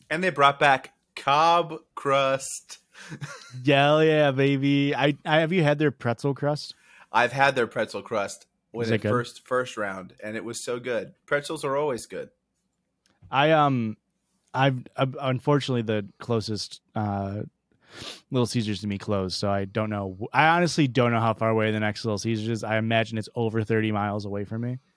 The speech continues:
Speaker 1: You're gonna have
Speaker 2: Uh,
Speaker 1: to get there.
Speaker 2: <laughs> And I'm not driving thirty plus miles to get to Little Caesars. <laughs> Sorry.
Speaker 1: Wow, looks like you are not a true Little Caesars fan.
Speaker 2: Uh, I'm not. That's, I'm a Domino's fan.
Speaker 1: Okay, so what's your fourth pick?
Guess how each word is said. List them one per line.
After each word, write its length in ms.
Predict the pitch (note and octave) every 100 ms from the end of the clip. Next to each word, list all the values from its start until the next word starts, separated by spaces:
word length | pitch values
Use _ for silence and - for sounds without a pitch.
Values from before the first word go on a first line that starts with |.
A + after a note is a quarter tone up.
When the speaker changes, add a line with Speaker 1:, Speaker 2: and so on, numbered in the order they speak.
| _ -
Speaker 1:
You're 120 | A#2
gonna 120 | A#2+
have 240 | A2+ G#2 G2+
Speaker 2:
Uh, 20 |
Speaker 1:
to 60 |
get 260 | F2 G2 D2+
there. 260 | F2+ E2 -
Speaker 2:
<laughs> 40 | _ _ _
And 200 | D3 F3 G3+
I'm 160 | A#3+
not 200 | G#3 D#4
driving 520 | A3+ B3 B3+ A#3 A3 F#3
thirty 320 | G#3 G#3+ A3
plus 340 | E3+ G#3 G#3
miles 400 | F#3 D#3+ E3 D#3
to 100 | -
get 180 | C3+ G3
to 60 | F#3
Little 280 | D3+ E3 D#3
Caesars. 520 | - E3+ - D#3+ -
<laughs> 140 | D3+
Sorry. 540 | D#3 D#3+ - - - - -
Speaker 1:
Wow, 260 | A3 A2+ A2+
looks 220 | A#2 C#3
like 200 | G#2+ -
you 120 | A#2
are 60 | A2
not 180 | G2+
a 40 | F#2+
true 320 | - A2 G2
Little 200 | F#2+ F#2
Caesars 420 | F#2 F#2+ G2 F2+ -
fan. 340 | D#2 E2+ F#2 _ _ _ _ _ _ _ _ _ _ -
Speaker 2:
Uh, 60 |
I'm 400 | C3+ B2+ C3 C3+
not. 380 | C3 C#3+ B2 G2+ _ _ _
That's, 280 | F3+ C3+ - -
I'm 180 | D#3+
a 40 | D#3
Domino's 580 | D3+ E3 A3+ D3 A#2 -
fan. 340 | G2+ F2+ - - _ _ _ C3+
Speaker 1:
Okay, 240 | C3 A#2
so 120 | A#2
what's 180 | A#2+ A#2
your 80 | A2+
fourth 260 | - C3+ -
pick? 320 | - -